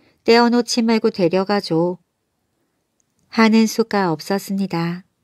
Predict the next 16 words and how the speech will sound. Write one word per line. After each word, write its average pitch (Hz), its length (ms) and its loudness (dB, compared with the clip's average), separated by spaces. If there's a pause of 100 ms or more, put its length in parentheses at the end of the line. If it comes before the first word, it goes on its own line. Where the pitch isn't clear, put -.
(480)
그들은 220 540 4
서울로 220 500 2
가다가 175 680 -4 (380)
무슨 214 440 2
구실을 214 480 0
붙여서 180 720 -4 (500)
아이를 208 480 2
되돌아가게 202 840 -2
할 196 160 -2
작정으로 170 800 -4 (520)
우선은 214 520 2
함께 226 400 2
길을 175 340 -2
떠났어요. 196 720 -6 (1160)
그리고 220 460 6
훈장에게 202 1000 -2